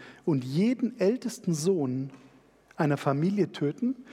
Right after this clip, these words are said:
und auch jedes erstgeborene Tier. Ich werde mein Urteil an allen Göttern Ägyptens vollstrecken, denn ich bin der Herr.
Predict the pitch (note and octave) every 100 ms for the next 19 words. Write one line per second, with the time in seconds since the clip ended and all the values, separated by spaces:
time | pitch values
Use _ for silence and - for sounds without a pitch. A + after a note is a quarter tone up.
0 | - - - G3+ - F3+ - D3+ F#3 C#4+
1 | B3+ - G3 G#3+ - G#3 D#3+ E3 D#3 C#3+
2 | - D#3+ E3 D#3 - - _ _ _ -
3 | - - - - A#3 A#3 D#3+ F#3+ A#3 A#3
4 | F3+ D#3+ - B3+ C4+ F#3 F#3 G3 D#3+ C#3+
5 | - F3 A3+ F3+ B2+ F3 G3+ G#3+ F#3 G#3
6 | C3 G#3 G#3 - F#3+ E3 - C#3+ C3+ -
7 | - F3 A3+ A3 - - - - - -
8 | B2+ C3 - F3 F3 - - _ _ C#3+
9 | A#2+ B2+ - - - C3+ - C#3